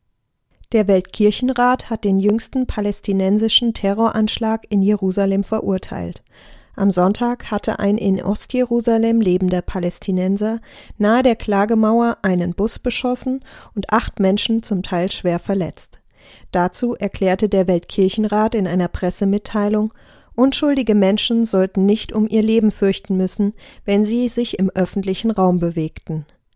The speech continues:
Der Weltkirchenrat mit Sitz in Genf ist ein weltweiter Zusammenschluss von über dreihundertfünfzig vorwiegend protestantischen und orthodoxen Kirchen.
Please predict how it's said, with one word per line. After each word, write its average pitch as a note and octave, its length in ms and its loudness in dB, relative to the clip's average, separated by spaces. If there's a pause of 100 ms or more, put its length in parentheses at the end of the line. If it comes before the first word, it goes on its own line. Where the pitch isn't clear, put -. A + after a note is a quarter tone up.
(340)
Der G#3+ 140 2
Weltkirchenrat A#3 920 2
mit G#3 180 0
Sitz G#3 240 0
in G3 220 -2
Genf F#3 420 -2
ist - 260 -8
ein G3+ 180 2
weltweiter A#3 580 0
Zusammenschluss G3 800 -2
von F#3 180 -2
über F#3 260 2
dreihundertfünfzig G#3 1160 0
vorwiegend A3 580 -2
protestantischen G#3 1040 -2
und - 220 -6
orthodoxen F#3+ 640 -2
Kirchen. F3+ 520 -4